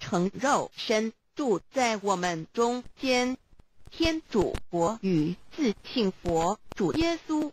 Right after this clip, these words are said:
对父神说：“正如你父在我里面，我也在你里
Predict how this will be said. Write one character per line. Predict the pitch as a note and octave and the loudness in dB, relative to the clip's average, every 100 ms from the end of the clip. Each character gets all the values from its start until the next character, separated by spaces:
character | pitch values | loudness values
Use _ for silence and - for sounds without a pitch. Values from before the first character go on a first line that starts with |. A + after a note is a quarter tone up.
| - | -2
对 | B3 G3 | 0 0
父 | - A#3 F#3+ | 0 0 0
神 | - D3 C#3+ | 0 0 0
说 | - B3+ B3 B3 B3 - | -2 0 0 0 -4 -2
：“正 | E4+ B3+ F3+ | 0 0 2
如 | F3 F3+ A3+ | 2 2 0
你 | D4 E3+ - - | 2 0 -2 -4
父 | A#3+ F3+ - - _ | 0 0 -2 -10 _
在 | B3 G#3 F3+ | 0 0 0
我 | B3 D#3 G2+ - | 0 0 0 0
里 | F#3 - | 0 0
面， | G3 A3 F3 A2+ - - _ _ - | 0 2 0 -2 -12 -20 _ _ -2
我 | B3 E4+ - | 0 0 0
也 | A3+ G3+ | 0 0
在 | - - C#4 A#3 | -2 -2 -2 0
你 | E3+ D#3 - - | 2 2 2 2
里 | D#3 D2 | 0 -2